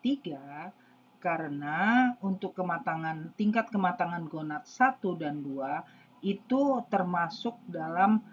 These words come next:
yang belum matang atau disebut dengan immature.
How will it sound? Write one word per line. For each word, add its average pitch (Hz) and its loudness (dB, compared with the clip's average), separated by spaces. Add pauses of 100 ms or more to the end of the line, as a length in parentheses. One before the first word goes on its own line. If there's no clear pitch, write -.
(360)
yang 185 4
belum 175 2
matang 220 6
atau 185 -2
disebut 175 -8
dengan 160 -6
immature. 196 4